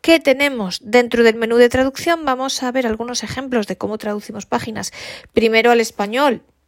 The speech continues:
y luego vamos a coger páginas que estén en español para traducirlas a otros idiomas, y luego vamos a ver cómo añadimos idiomas a los idiomas preferidos, que esto también puede ser interesante.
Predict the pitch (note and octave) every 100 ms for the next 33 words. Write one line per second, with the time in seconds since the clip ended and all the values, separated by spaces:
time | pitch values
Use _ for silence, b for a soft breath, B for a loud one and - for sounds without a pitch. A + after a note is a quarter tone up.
0 | _ _ _ _ _ - - A3 A3 A#3+
1 | G#3+ G3 G#3+ G#3+ - G3+ F3+ G3+ F#3 -
2 | - F3+ F#3+ - F#3 A3 B3 F3 D#3+ F3
3 | E3+ - G3+ G3+ F#3 F#3+ - G3+ A#3 D#4
4 | F#4+ - B B B B B - E4+ F4
5 | - - C4 C4+ D4 D#4 D#4 D4+ D4+ -
6 | C#4+ D4 D4 D#4 D#4 C#4+ C4+ A#3 A3 A#3
7 | C4 - - - G3 A3 A3 F#3+ F#3 -
8 | - _ _ G3+ F#3+ G3 G3 G3+ - F#3
9 | - - - - - G3+ - F#3 G3 A3
10 | - F3+ F3 F3 F#3 F3+ F#3+ G3